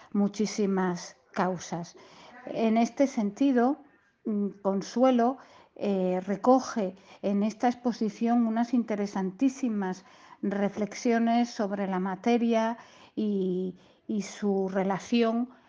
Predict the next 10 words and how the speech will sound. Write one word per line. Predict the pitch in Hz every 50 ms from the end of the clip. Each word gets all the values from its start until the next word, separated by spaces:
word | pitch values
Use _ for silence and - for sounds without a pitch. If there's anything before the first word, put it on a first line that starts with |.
| - - _ _ _ _ _ _ _ _
con | - 220 202 196 190 190 190 -
otras | - 247 247 247 247 - 220 202 180 185 190 - - - - - -
expresiones | - 208 185 180 - - - 202 185 - - 214 202 202 208 208 202 196 - -
artísticas | - 214 208 208 - 240 233 - - - 240 214 220 226 220 240 247 - - - - - - - -
como | - 220 208 202 202
la | 190 190 196
literatura | 185 190 190 190 208 180 180 175 175 - - 214 220 202 214 208 202 214 247 - - - _ _ _ _ _ _ -
o | - 226 214
la | 208 190 185 190
poesía, | - 190 180 180 175 175 - - 269 254 233 208 196 214 240